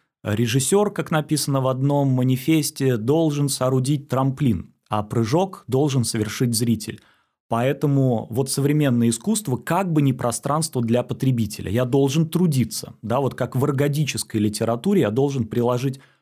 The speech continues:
много усилий, чтобы добиться каких-то успехов, чтобы мне самому стало хорошо, интересно. А с античной, м, скульптурой, например, с классикой вообще, пожалуй, что происходит –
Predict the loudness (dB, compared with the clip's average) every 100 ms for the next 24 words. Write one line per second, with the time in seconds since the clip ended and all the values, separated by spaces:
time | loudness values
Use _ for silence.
0 | _ 0 4 4 2 2 -2 0 2 2
1 | 0 -2 0 0 0 -2 -2 -2 -2 -2
2 | -2 0 0 0 -4 -4 -8 -4 0 0
3 | 0 0 2 0 0 0 0 0 -2 -2
4 | -6 -6 0 0 2 0 0 -4 -14 -16
5 | _ _ _ _ _ _ -4 0 2 0
6 | 0 0 0 2 2 2 2 0 -4 _
7 | -12 -8 -6 -6 -6 -8 -2 0 0 2
8 | 4 4 4 2 0 2 0 -2 -4 -2
9 | -2 -2 -2 -2 0 -2 -4 -4 -4 -6
10 | _ _ _ -4 0 0 0 0 -4 0
11 | 0 0 0 0 0 -2